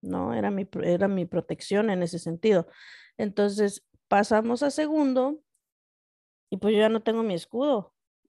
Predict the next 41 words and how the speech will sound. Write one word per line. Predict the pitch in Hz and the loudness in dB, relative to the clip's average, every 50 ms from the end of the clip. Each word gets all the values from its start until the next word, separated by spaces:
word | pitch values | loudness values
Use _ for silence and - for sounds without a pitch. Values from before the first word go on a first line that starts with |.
| _ _ _ _ _ _ _ | _ _ _ _ _ _ _
O | 190 | -2
sea, | 185 190 185 180 | 0 0 0 0
sí | - - - 202 196 | -4 -8 -10 -10 -4
te, | - 240 233 | -4 -4 -4
sí | - - - 247 233 | -4 -6 -6 -6 -4
te | - 294 302 | -2 -2 -2
sientes | 277 294 277 262 262 262 254 233 | 0 0 -2 0 0 -2 0 0
vulnerable | 226 214 208 190 180 180 196 202 202 202 196 185 | 0 0 0 -2 -2 -2 -2 -2 -2 -2 -2 -2
en | 185 180 | -2 -4
ese | 185 - 196 185 | -8 -8 -10 -10
sentido. | - 175 165 175 - _ 220 240 269 - | -6 -6 -6 -6 -6 _ -2 0 0 0
Dices, | 247 226 - 202 190 - _ _ | 0 -2 -4 -8 -12 -12 _ _
"Chin, | - 214 220 254 269 262 | -6 -4 -2 0 0 0
¿y | 233 | 0
ahora | 202 190 220 214 | 0 0 -2 -2
qué | - 208 | -2 -4
me, | 208 208 208 202 202 | -2 -2 -2 -4 0
quién | - 226 208 220 | 2 2 2 4
me?". | 226 226 - - - - - - - - _ | 2 -2 -4 -10 -20 -20 -20 -20 -20 -10 _
O | - 226 | -2 0
sea, | 220 220 208 - - | 2 2 0 0 -2
no | 220 240 240 240 240 247 | -2 0 2 2 0 0
que | - 294 | 0 -2
me | 294 302 294 | -2 0 0
defendía, | 247 247 - 208 202 196 196 202 202 208 208 214 214 - - | 0 -2 -2 -4 -6 -6 -6 -6 -4 -2 -4 -4 -4 -6 -6
no | 202 196 196 202 202 202 196 | -6 -4 -2 -2 -2 -2 -2
que, | _ 247 247 247 240 240 247 247 262 _ _ _ _ | _ 0 2 2 2 2 0 0 -2 _ _ _ _
pero | - 226 220 220 233 247 | 2 4 4 6 4 2
yo | 220 214 202 190 | 2 0 -2 0
me | 185 190 | -2 -4
sentía | 180 190 180 170 170 156 | -6 -6 -6 -6 -8 -6
segura, | 156 175 185 220 277 330 311 - - | -2 0 2 2 4 4 4 2 2
¿no? | 185 202 285 370 - _ _ _ _ _ _ _ _ _ _ _ _ _ | -2 -4 -6 -8 -8 _ _ _ _ _ _ _ _ _ _ _ _ _
O | - 202 | -8 -2
sea, | 180 196 | 0 0
al | 196 180 | 0 0
final | 196 190 190 196 196 196 | 0 0 2 0 2 2
tenía | - 262 247 226 214 - | 2 2 4 2 0 -2
con | 214 214 196 | -4 -6 -4
quién | - 190 185 175 | -4 -6 -4 -2
correr. | 180 185 - 190 185 170 - | -2 2 2 2 2 2 -2